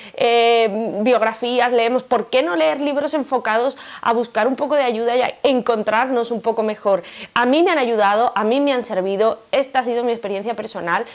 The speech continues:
y, y la verdad yo creo que a más de uno y a más de una le puede venir muy bien. Para empezar, yo recalé en estos libros con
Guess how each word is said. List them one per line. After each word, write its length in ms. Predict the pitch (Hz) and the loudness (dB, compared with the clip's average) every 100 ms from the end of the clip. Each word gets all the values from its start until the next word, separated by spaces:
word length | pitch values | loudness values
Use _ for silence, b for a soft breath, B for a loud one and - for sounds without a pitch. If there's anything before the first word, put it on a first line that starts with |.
| B B | B B
y, 300 | 226 214 - - _ - | -4 -4 -6 -16 _ -2
y 80 | |
la 160 | 233 220 | 2 4
verdad 220 | 202 196 | 2 2
yo 120 | 233 | 2
creo 240 | 220 220 220 | 0 -2 0
que 120 | 233 | 0
a 120 | - 202 | 0 0
más 180 | 208 | 2
de 80 | 240 | 2
uno 160 | 214 226 | 2 0
y 80 | 208 | -2
a 60 | |
más 160 | 185 214 | -2 -2
de 80 | 185 | -2
una 220 | 202 226 | -2 -2
le 100 | 180 | -2
puede 260 | 190 196 | 0 0
venir 220 | 175 196 - | -2 -4 -6
muy 320 | 220 220 214 156 | 0 2 2 -2
bien. 200 | 147 - _ _ _ | -8 -14 _ _ _
Para 240 | 311 294 | 2 2
empezar, 460 | 277 262 247 240 294 220 | 2 0 2 0 0 0
yo 140 | 262 | 0
recalé 420 | 285 247 240 233 | 0 0 2 2
en 160 | 233 226 | 2 2
estos 320 | 247 - 214 | 0 0 0
libros 600 | 208 190 190 208 220 220 - _ | 0 0 0 0 0 -4 -18 _
con 460 | 226 214 214 165 | 2 2 2 -2